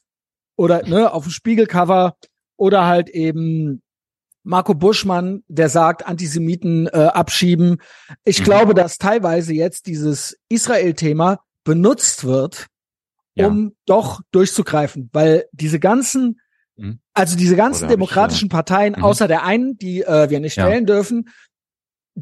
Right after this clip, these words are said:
Speaker 1: die sind ja alle im Prinzip auf Linie.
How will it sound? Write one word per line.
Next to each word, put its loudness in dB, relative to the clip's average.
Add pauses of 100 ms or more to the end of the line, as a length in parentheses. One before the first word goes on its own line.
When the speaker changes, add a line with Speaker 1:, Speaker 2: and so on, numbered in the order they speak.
(160)
Speaker 1:
die 2
sind 0
ja 2
alle 2
im -8
Prinzip -6
auf 0
Linie. -2